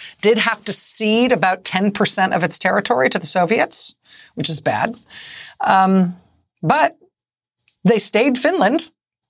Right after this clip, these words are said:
They kept their independence as a nation. They kept their sovereignty. They kept their way of government. They even got to keep their army. They got to stay who they are. And they also never forgot it. And that history is here to help now.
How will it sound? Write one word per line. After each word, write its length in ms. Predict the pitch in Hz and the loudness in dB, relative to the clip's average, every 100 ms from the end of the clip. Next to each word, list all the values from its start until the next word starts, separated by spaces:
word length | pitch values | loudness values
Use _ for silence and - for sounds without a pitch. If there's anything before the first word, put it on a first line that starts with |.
| - | -6
They 120 | 196 190 | -2 -2
kept 320 | 233 254 - | -2 -2 0
their 120 | 233 | 0
independence 680 | - 214 208 214 220 240 - | 2 2 2 0 2 0 2
as 200 | 202 175 | 0 2
a 60 | |
nation. 360 | 185 190 - - | 0 0 -2 -2
They 100 | 170 | -2
kept 220 | 175 185 | 0 0
their 100 | 165 | 0
sovereignty. 580 | 147 170 180 254 247 285 | 0 0 0 0 -2 -2
They 140 | 175 | -2
kept 220 | 160 165 - | -2 -2 2
their 140 | 220 | 2
way 200 | 175 190 | 4 4
of 120 | 156 | 4
government. 540 | 139 170 269 370 - - - - - - - - | 2 2 2 0 -4 -10 -14 -20 -20 -20 -12 -2
They 100 | 196 | 0
even 140 | 269 | 0
got 160 | 254 - | -2 -4
to 40 | |
keep 200 | - 247 | -2 -2
their 160 | 247 - | 0 2
army. 480 | 208 392 127 - _ _ _ _ _ _ _ - - | 2 2 -2 -4 _ _ _ _ _ _ _ -20 -10
They 80 | - | -4
got 140 | 220 262 | -2 -2
to 60 | |
stay 300 | - - 160 | -2 0 0
who 140 | - 285 | 2 2
they 160 | 240 | 2
are. 280 | - - - - - _ _ _ - - _ _ _ _ _ _ _ _ - _ _ - - | 2 0 -4 -16 -20 _ _ _ -20 -20 _ _ _ _ _ _ _ _ -20 _ _ -10 -4
And 100 | 202 | 0
they 100 | 214 | 2
also 440 | 277 277 247 226 220 | 2 2 2 2 4
never 340 | 190 202 220 | 2 4 2
forgot 420 | 233 - 156 104 - | 0 0 2 2 0
it. 120 | - _ _ _ _ _ _ _ - - - - - | -8 _ _ _ _ _ _ _ -20 -20 -20 -12 -4
And 200 | 190 190 | 0 4
that 340 | 202 247 294 - - | 4 4 0 -4 -6
history 720 | - 233 - 180 - - - | -2 0 0 -4 -4 -6 -4
is 240 | 180 180 - | -2 -2 0
here 200 | - 196 | 2 2
to 60 | |
help 300 | 143 147 - | 2 -2 -4
now. 160 | 110 | -8